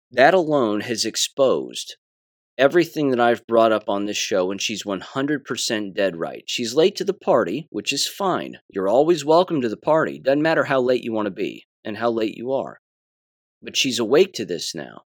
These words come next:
because what she realized when she was an administrator, and she just said it, is that when you're an administrator, you're not administering anything that you know to be right,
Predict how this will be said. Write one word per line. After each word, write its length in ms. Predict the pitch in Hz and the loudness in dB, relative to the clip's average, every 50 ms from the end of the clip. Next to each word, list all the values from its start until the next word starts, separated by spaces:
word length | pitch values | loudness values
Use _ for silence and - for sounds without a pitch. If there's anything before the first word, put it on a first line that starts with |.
| _ _ _ _ _ _ _ _ | _ _ _ _ _ _ _ _
because 320 | - 113 - 127 110 95 98 | -8 -2 0 -2 -2 0 0
what 180 | 123 160 175 | 0 0 2
she 220 | - - - 220 202 | 2 2 2 0 0
realized 800 | 156 165 175 202 170 110 87 76 73 73 78 - - - - - | 2 2 4 4 2 0 -2 -4 -8 -10 -14 -16 -16 -16 -14 -10
when 140 | 107 110 101 | -8 -6 -4
she 180 | - - 135 | -2 0 0
was 180 | 131 131 123 - | 0 0 0 0
an 120 | 139 127 | 0 0
administrator, 840 | 127 123 120 131 151 160 151 - - - - 98 78 71 58 67 101 | 2 0 0 0 0 0 -2 -2 -4 -4 -4 -6 -6 -6 -8 -10 -10
and 160 | 123 120 - | -10 -8 -8
she 120 | - 92 | -10 -8
just 360 | 82 76 101 120 123 - - - | -6 -4 -4 -2 -2 -2 -2 -2
said 180 | 165 165 139 | 0 -2 -2
it, 200 | 71 60 - - - _ _ _ _ _ _ _ _ _ | -4 -8 -12 -16 -20 _ _ _ _ _ _ _ _ _
is 140 | - 110 104 | -8 -6 0
that 160 | 120 120 90 90 | 0 0 2 2
when 200 | 123 160 202 214 | 2 2 2 4
you're 200 | 208 190 190 170 | 4 4 4 4
an 80 | 147 | 4
administrator, 1000 | 143 135 127 120 120 143 165 170 151 - - - - 80 73 69 - 62 - - _ _ _ _ _ _ _ _ | 2 0 2 0 2 2 2 2 0 0 -4 -4 -6 -8 -8 -8 -12 -16 -18 -20 _ _ _ _ _ _ _ _
you're 240 | 123 143 185 220 226 | 0 2 4 4 4
not 220 | 208 185 170 147 | 4 2 2 2
administering 920 | 120 107 107 110 120 135 143 147 139 - - - 104 92 85 82 82 85 - _ _ _ _ _ _ _ _ _ | 0 -2 -2 -2 0 0 0 0 -2 -4 -6 -6 -6 -6 -6 -6 -8 -10 -14 _ _ _ _ _ _ _ _ _
anything 560 | 139 143 151 147 135 - - 131 120 113 104 92 | 2 2 2 2 0 -2 -4 -4 -4 -4 -4 -6
that 160 | 98 92 85 - _ _ _ _ _ _ _ _ _ _ _ _ | -6 -8 -8 -10 _ _ _ _ _ _ _ _ _ _ _ _
you 220 | 123 139 160 156 | -4 0 2 4
know 240 | 135 127 131 131 123 | 4 6 6 6 6
to 80 | 104 98 | 6 4
be 180 | 85 104 90 | 0 -6 -6
right, 500 | 90 98 127 175 175 95 58 50 - - | -4 0 0 2 0 0 -2 -8 -16 -20